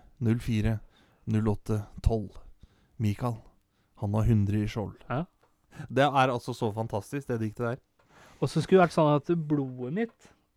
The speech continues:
Speaker 2: altså, det kunne både kurere og, eh, eh, kurere og samtidig drepe deg. Det har også
Speaker 1: Det er
Speaker 2: vært
Speaker 1: litt
Speaker 2: litt
Speaker 1: avhengig av hvordan du behandler det.
Speaker 2: Ja.
Speaker 1: Men da tenker jeg litt sånn, da er jo, det er,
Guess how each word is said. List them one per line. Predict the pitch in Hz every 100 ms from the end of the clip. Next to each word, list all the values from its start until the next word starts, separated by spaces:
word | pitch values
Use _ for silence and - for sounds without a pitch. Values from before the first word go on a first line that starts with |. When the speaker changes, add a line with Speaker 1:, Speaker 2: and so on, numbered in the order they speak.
| _ _ _
Speaker 2:
altså, | 156 139 151 156 156 156 - -
det | 143 143
kunne | 143 143
både | 147 165 156 117 123
kurere | - 151 143 127 113 123 143 -
og, | 127 117 117
eh, | 120 120 120 120 120 120 _ _ _ _ _ _ _ _ 143
eh, | 127 123 120 120 120 123 -
kurere | 147 139 117 120 139
og | 135 123 123
samtidig | - 135 117 120 120 120 120 123
drepe | 139 131 131
deg. | 170 180
Det |
har | 147
også | 160 135 123
Speaker 1:
Det |
er |
Speaker 2:
vært | 131
Speaker 1:
litt | 127
Speaker 2:
litt | 139
Speaker 1:
avhengig | 107 107
av | 110
hvordan | 104
du | 104
behandler | 107 113 156 117
det. | 170 _ -
Speaker 2:
Ja. | 170 214 _ _ _ _ _ _ _ _ -
Speaker 1:
Men | 127
da |
tenker | 135 156
jeg | 143
litt | 135
sånn, | 139 135
da | 131
er |
jo, | 123 135 135
det | 131
er, | 127 131 123